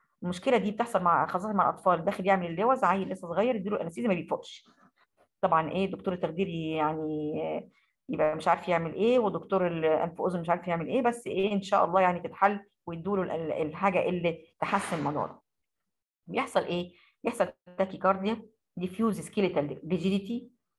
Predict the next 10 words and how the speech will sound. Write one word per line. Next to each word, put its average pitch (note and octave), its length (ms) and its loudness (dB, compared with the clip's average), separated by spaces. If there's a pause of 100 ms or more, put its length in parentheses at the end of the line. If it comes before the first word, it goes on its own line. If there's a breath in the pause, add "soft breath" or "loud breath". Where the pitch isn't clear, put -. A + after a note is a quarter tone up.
(140)
هايبرثيرميا G3+ 920 2
ممكن G3 260 0
تعدي E3+ 300 4
ال - 80 -10
تسعة D3 260 0
وتلاتين، D3+ 480 -2 (300)
وتاكيبنيا F#3+ 800 0 (340)
كلاسيكالي F#3+ 460 0
ويز F3 200 0
اليفيتد F3 600 0